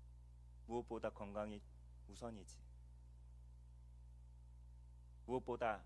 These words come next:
안전이 최고지. 건강을 위해서, 안전을 위해서. 이것이 우리가 살아가는 세상의 가장 큰 명분이 될 것입니다.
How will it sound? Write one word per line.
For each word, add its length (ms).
안전이 360
최고지. 480
건강을 500
위해서, 340
안전을 500
위해서. 380
이것이 340
우리가 480
살아가는 440
세상의 400
가장 380
큰 260
명분이 480
될 160
것입니다. 380